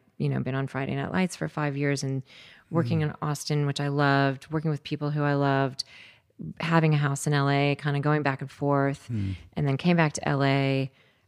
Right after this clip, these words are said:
Speaker 1: started working on American Story, American Horror Story. Like, it just, the work stuff was, felt really,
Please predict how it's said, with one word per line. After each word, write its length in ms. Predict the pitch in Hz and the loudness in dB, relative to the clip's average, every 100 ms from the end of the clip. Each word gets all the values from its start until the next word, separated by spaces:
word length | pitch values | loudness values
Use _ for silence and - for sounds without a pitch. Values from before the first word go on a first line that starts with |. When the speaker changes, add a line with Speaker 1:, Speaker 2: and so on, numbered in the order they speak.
| _ _ - - | _ _ -20 -12
Speaker 1:
started 300 | - 165 156 | 0 4 4
working 200 | 151 160 | 4 2
on 60 | |
American 320 | 151 147 147 143 | 4 2 0 -2
Story, 540 | - 143 151 - 160 - | 0 2 2 0 -4 -2
American 280 | 170 151 147 | 0 0 0
Horror 180 | 143 139 | 0 -2
Story. 460 | 135 147 143 139 143 | -2 -2 0 2 2
Like, 220 | 139 139 | 0 -2
it 80 | - | -4
just, 260 | 151 156 - - - _ | -4 -4 -6 -12 -20 _
the 80 | 165 | 4
work 200 | 165 165 | 4 2
stuff 300 | - 160 - | 0 0 2
was, 260 | 151 139 - | -2 -2 -10
felt 260 | - 143 - | 0 0 0
really, 400 | 156 151 143 143 | -2 0 2 0